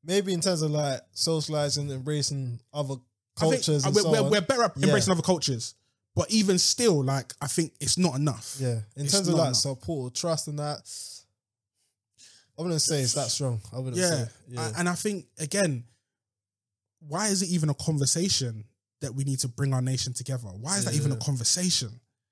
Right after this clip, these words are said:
Speaker 2: That's why it's sad.
Speaker 1: Yeah. But it's not just prevalent here. Like, it's even in Africa
Speaker 2: It's
Speaker 1: as
Speaker 2: back
Speaker 1: well.
Speaker 2: home, man.
Speaker 1: <laughs>
Speaker 2: Back home is probably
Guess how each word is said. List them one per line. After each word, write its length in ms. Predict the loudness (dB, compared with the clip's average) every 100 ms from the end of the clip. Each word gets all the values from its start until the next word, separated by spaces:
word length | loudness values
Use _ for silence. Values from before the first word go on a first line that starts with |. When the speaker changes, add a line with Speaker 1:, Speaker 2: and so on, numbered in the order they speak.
| _ _ _
Speaker 2:
That's 200 | -6 -2
why 120 | 0 0
it's 100 | 0
sad. 440 | 2 0 0 -4
Speaker 1:
Yeah. 340 | -8 -6 -8 -10 _ _ _ _ _ -8
But 100 | -4
it's 120 | -2
not 120 | -4
just 180 | -6 -4
prevalent 380 | -4 -4 -8 -10
here. 300 | -6 -6 -8 -12
Like, 240 | -14 -14
it's 160 | -10 -8
even 240 | -8 -8
in 220 | -10 -10 -14 _ _ _
Africa 320 | -14 -12 -10 -10
Speaker 2:
It's 60 |
Speaker 1:
as 80 | -4
Speaker 2:
back 120 | -4 0
Speaker 1:
well. 80 |
Speaker 2:
home, 240 | 2 2 2
man. 340 | 2 4 4 0
Speaker 1:
<laughs> 40 | -8 -18 -20 _ _
Speaker 2:
Back 160 | -6 0
home 220 | 4 4
is 80 | 2
probably 160 | -2